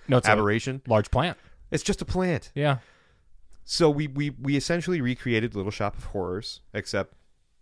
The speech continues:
Speaker 2: not.
Speaker 1: Well, I was gonna say the art is also similar to, but legally distinct from Swamp Thing. At least that was what came to my head the first time.
Speaker 2: That's fair. But it, yeah, it's, so it's this very odd kind of final fight, because even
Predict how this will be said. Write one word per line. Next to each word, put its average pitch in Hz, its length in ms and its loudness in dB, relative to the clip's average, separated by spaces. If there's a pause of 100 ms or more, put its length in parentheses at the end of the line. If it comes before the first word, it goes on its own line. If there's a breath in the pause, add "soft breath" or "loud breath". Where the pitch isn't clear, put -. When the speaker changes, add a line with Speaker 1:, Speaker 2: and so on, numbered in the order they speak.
Speaker 2:
not. 90 480 -4
Speaker 1:
Well, 175 140 6
I 196 40 6
was 196 100 6
gonna 156 120 8
say 139 140 4
the 123 160 4
art 117 180 6
is 104 80 -2
also 107 380 0
similar 110 680 0
to, 107 180 -2
but 92 120 -6
legally 92 340 -6
distinct 92 320 -6
from - 80 -20
Swamp 92 280 -4
Thing. 82 320 -12
At 98 60 -10
least 107 160 -2
that 110 100 0
was 101 120 -4
what 98 100 -6
came 92 160 -4
to 90 60 -8
my 87 100 -6
head 87 140 -8
the - 80 -18
first 78 200 -14
time. 71 300 -12
Speaker 2:
That's 147 180 -2
fair. 76 400 -10
But 160 140 6
it, 156 80 -2
yeah, 147 280 4
it's, 160 200 -2
so 170 200 0
it's - 260 -4 (240)
this 170 160 -2
very 233 280 0
odd 101 460 2
kind 104 180 0
of 92 100 -2
final 101 340 -2
fight, 95 460 -2 (500)
because 95 400 -6 (580)
even 104 800 -6